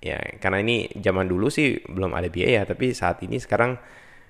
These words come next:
mereka sudah mulai mengenakan biayanya. Jadi, ya mendingan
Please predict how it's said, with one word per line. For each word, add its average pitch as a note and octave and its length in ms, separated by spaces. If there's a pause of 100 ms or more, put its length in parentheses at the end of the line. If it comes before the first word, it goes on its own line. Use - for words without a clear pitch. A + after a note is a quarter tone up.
(140)
mereka G2 320
sudah F#2+ 320
mulai F#2 240
mengenakan F2+ 560
biayanya. E2+ 720 (560)
Jadi, F#2+ 320 (800)
ya E2+ 320
mendingan F#2 480